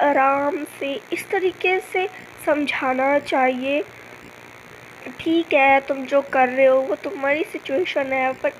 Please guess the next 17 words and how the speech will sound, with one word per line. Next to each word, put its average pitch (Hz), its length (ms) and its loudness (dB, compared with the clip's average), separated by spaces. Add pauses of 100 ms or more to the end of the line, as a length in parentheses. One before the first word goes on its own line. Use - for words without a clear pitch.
एक 294 300 0
बार 277 220 2
हमारी 262 360 0
बात 254 320 0
मानो, 233 440 -4 (540)
ऐसे 277 320 2
करो, 262 460 0
वैसे 277 420 0
करो।" 277 280 0
मतलब, - 300 0 (340)
तरीके 320 480 0
से 403 160 0
चीज़ों 320 400 -4
को 440 160 0
हैंडल 302 440 0
करवाए, 240 460 2 (800)
क्योंकि 330 280 2